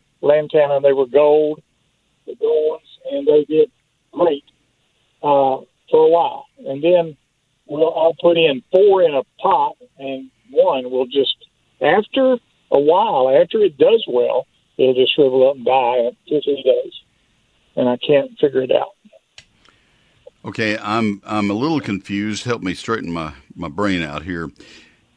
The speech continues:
Speaker 2: Has this happened more than one time, and it's always one out of the four, or is there,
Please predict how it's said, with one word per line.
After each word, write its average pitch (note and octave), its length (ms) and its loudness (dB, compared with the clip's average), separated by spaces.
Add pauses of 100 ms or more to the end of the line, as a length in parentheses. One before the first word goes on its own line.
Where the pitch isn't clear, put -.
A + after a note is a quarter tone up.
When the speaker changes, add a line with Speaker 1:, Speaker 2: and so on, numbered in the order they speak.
(200)
Speaker 2:
Has G2+ 220 -6
this A#2 160 -4
happened A#2 340 -2
more G2+ 180 -4
than F#2 180 -4
one F#2 200 -4
time, A#2 400 -6
and F#2 100 -4
it's E2+ 180 -10
always G2 380 -4
one G2+ 280 -6
out F#2+ 160 -6
of E2+ 100 -10
the E2+ 80 -12
four, A2+ 480 -10
or E2+ 260 -6
is D#2 200 -10
there, D2+ 300 -10